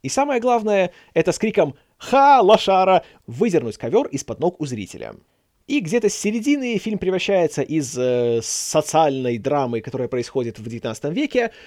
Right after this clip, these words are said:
в триллер об убийстве в духе Агаты Кристи. Только проблема вся в том, что триллер какой-то получился, по-моему, скороспелый и непродуманный, и ленивый.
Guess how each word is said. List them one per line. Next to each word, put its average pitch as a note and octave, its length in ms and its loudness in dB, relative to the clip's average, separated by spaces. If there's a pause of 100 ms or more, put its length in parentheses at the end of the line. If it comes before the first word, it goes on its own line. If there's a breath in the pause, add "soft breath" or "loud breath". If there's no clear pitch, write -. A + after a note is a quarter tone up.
(180 loud breath)
в F3+ 880 2 (180)
триллер A3+ 400 0
об C#3+ 200 -2
убийстве G#3 460 -2
в B2+ 120 -2
духе F#3+ 240 -2
Агаты D3+ 460 -2
Кристи. G2 640 -8 (200)
Только A3+ 280 2
проблема B3 560 -2
вся A#3+ 140 -6
в A#3 80 -8
том, C#4+ 220 -6
что D#3+ 760 0 (300)
триллер A3+ 400 0
какой-то G#3 460 -4
получился, C3+ 1160 -2
по-моему, D#3 280 -4
скороспелый E3 760 -2
и C#3 560 0
непродуманный, D3+ 960 -4
и C#3+ 360 0 (300 loud breath)
ленивый. A#2 760 -6